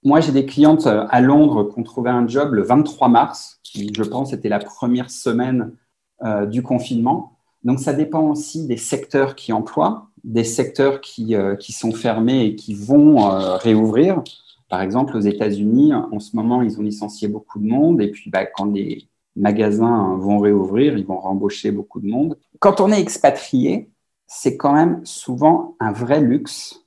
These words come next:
que l'on a parce qu'on a un petit peu plus de temps. On a, euh,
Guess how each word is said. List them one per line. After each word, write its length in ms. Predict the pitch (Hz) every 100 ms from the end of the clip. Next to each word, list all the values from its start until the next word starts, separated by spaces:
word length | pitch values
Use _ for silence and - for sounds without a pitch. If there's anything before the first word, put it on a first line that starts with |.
| -
que 140 | 113
l'on 240 | 110 107
a 320 | 120 196 220 - _
parce 200 | 120 -
qu'on 240 | - 131
a 60 | 123
un 320 | 120 120 139
petit 160 | 143 143
peu 120 | 120
plus 140 | 117
de 80 | 107
temps. 400 | 107 151 220 - - - -
On 280 | 110 110 113
a, 340 | 120 127 104
euh, 300 | 98 95 92